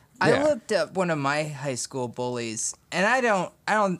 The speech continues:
Speaker 1: think he's smoking crack. I think, I mean, he was a bad, like, alcoholic when we were still in high school, and I think he just
Speaker 2: Ah.
Speaker 1: sells used cars now. So, like,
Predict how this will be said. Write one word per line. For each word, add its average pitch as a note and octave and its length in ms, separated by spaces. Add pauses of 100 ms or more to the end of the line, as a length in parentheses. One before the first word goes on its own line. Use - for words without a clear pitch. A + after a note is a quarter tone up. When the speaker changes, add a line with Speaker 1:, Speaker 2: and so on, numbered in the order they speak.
(520)
Speaker 1:
think E3 220
he's D3 160
smoking B2+ 540
crack. C3 480
I D#3+ 120
think, G3+ 340 (800)
I F#3 120
mean, F#3+ 200
he A3 200
was A#3+ 260
a E3 220 (720)
bad, E3+ 480
like, C#3 420 (100)
alcoholic D#3 800
when D3+ 120
we D#3 120
were D3 120
still D3+ 420
in C#3 240
high C3+ 280
school, E3 560 (340)
and F3+ 100
I F#3+ 80
think B3 200
he C#4 100
just A3 200 (100)
Speaker 2:
Ah. - 40
Speaker 1:
sells F3 380
used F3 380
cars D#3+ 440
now. G3+ 360 (920)
So, G#3 380
like, D#3+ 500